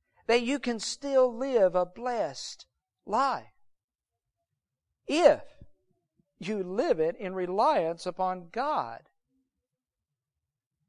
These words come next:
Man, when you li-, live in reliance upon God, He will give you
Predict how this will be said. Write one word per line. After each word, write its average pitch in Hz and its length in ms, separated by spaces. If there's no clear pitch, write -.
Man, 269 280
when 208 160
you 262 480
li-, 294 80
live 240 460
in 196 100
reliance 208 540
upon 208 320
God, 226 420
He 302 240
will 247 300
give 302 320
you 226 200